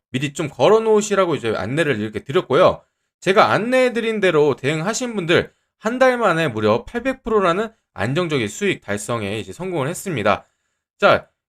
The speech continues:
여러분들께서 이런 식으로 미리 좀 매도가를 걸어 놓으신다면 매도 타이밍을 놓쳐서 큰 손실을 볼 필요가 없이 안전적으로 이제 좀 수익을 가져가실 수가 있겠죠. 자, 그래서 이 샌드박스 역시 이 기간에 맞춰서 주가가 펌핑이 이제 크게 나올 거고,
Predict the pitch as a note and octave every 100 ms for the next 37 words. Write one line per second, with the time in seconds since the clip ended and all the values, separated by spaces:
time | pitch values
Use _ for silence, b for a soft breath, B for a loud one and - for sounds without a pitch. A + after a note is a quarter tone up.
0 | G#2 B2 A3 C#4+ C4+ C4+ C4+ A#3+ G#3 C#3+
1 | G3+ A3+ A3 G#3 F3+ A#2+ E3+ F3 - E3
2 | G2 F3 G#3+ G#3 - B2+ F#3+ C4+ B3+ A3
3 | F3+ D3 C3+ G3+ B2+ _ - G2+ C3+ C3+
4 | - C4 C4 A#3 C3 B2 A2 G#2+ A3+ A3+
5 | B3+ B3+ C4 G#3+ - G#2+ G2 - B3+ B3+
6 | A2 G#2 G#2 - - G2 E3+ _ _ _
7 | F#2 A#2 G3 G3 F3+ D3 G#2 G#2+ F#2+ D3
8 | G#2+ - _ _ - A#3 B3+ G#3+ - C3
9 | G#3 G3+ F#3 E3 D3 G2+ C#3 G3+ G3 A2+
10 | A#2+ - _ _ - A#2 G3 B3 B3 C#3
11 | B3 C4 C4+ C4 - E3 A#2 - G#3 F3
12 | E2 - D#3 - E3 A3 G3 G#3 - E3+
13 | A#2 - - C#3 B2 A#3+ A#3+ C4 A#3+ F3+
14 | G#2+ A2 - A3+ G#2+ D3 D3+ G#2 E3 -